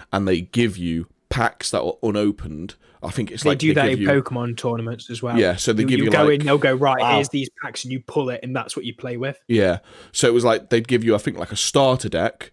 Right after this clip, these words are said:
Speaker 1: which you'd pull, and then they'd give you, like, five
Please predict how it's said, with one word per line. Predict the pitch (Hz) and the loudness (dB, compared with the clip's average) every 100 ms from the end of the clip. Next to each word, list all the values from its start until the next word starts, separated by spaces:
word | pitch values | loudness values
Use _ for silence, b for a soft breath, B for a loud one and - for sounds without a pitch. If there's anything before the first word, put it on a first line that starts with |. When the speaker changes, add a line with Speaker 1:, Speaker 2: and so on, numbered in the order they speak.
| _ | _
Speaker 1:
which | 101 - 101 | -8 -6 -8
you'd | - | -6
pull, | - 90 92 - b b b | -2 0 0 -4 b b b
and | 107 113 | 0 2
then | 110 | 2
they'd | 107 104 | 2 0
give | - 104 | 0 0
you, | 107 104 | 0 0
like, | 101 95 - b b | 2 0 -2 b b
five | - - 113 107 107 | -6 2 4 4 4